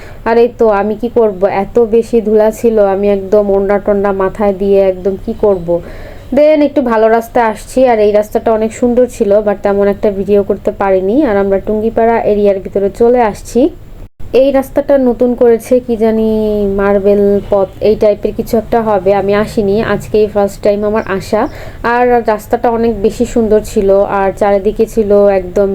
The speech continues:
বিল টাইপের, অনেক বেশি, অনেক বেশি ভালো লাগতেছিল, একদম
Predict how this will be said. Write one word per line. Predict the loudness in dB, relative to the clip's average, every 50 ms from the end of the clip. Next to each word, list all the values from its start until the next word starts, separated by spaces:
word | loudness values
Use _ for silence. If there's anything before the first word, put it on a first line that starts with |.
| -2
বিল | 0 0 0 0 0 0
টাইপের, | 2 2 0 0 2 2 2 4 2 2
অনেক | 2 0 -2 -2 -2 -4
বেশি, | -4 -2 0 0 2 2 2 2 0 -4 -10 -12 -12 -6 -2 0
অনেক | 0 2 2 0 -2
বেশি | 0 0 0 0 0 0
ভালো | 0 2 0 0
লাগতেছিল, | -2 -2 -6 -8 -4 0 2 2 2
একদম | 2 0 0